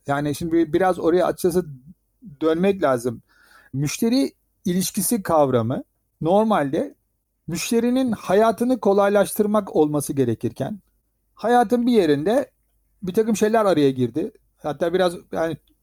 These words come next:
Türkiye çerçevesine bir bakalım. Türkiye'de C R M'e ne kadar önem veriliyor? Türkiye'de C R M'e, e, geçmişe oranla biraz daha fazla önem veriliyordu ki tam o sırada işte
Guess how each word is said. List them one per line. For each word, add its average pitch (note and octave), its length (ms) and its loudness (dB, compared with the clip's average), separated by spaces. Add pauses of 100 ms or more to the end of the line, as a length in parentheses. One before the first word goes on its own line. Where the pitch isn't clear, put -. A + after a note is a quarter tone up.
(160)
Türkiye A#3 320 2
çerçevesine G#3 540 2
bir G3+ 120 -2
bakalım. F#3 420 0 (640)
Türkiye'de G#3+ 540 2
C A3 300 2
R F#3 80 2
M'e G#3 120 0
ne F3+ 80 0
kadar D#3 220 0
önem C3 320 -6
veriliyor? G#2+ 400 -8 (560)
Türkiye'de F#3+ 440 0
C G3 260 2
R D3+ 100 0
M'e, G#3 300 0 (500)
e, D#3 320 0
geçmişe F3+ 580 -2
oranla A3 480 2
biraz G#3 260 2
daha G3 140 2
fazla F#3 320 -4
önem F#3+ 300 -2
veriliyordu F#3 1000 2
ki G#3+ 340 0
tam F#3 180 -2
o E3+ 80 0
sırada C#3+ 420 -2
işte G#3+ 460 -4